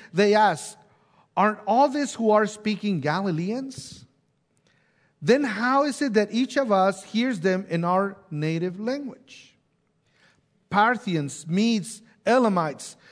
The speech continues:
Mesopotamia, Judea, Cappadocia, uh, Pontus, Asia, Phrygia,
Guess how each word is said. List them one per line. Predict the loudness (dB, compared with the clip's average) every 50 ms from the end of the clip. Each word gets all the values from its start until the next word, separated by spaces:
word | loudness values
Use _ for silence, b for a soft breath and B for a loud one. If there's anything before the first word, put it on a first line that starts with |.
| b b b
Mesopotamia, | 2 2 4 4 0 0 0 -4 -2 -2 -2 0 0 2 2 2 2 0 0 -2
Judea, | -6 -4 -2 0 0 2 2 2 4 2 2
Cappadocia, | 2 0 -4 -2 -2 -2 -2 0 2 2 2 2 0 -2 0 0 0 0 B B B B B B B B _ _ _ _ _ _ _ _ _ -4 0
uh, | 2 2 2
Pontus, | 0 0 0 2 2 2 0 0 0 0 0 -2 -6 -4
Asia, | -2 -2 -2 -2 -4 -2 0 0 0 0 -2 -8 -18 -20 _ _ _
Phrygia, | -2 0 0 0 0 0 0 0 0 0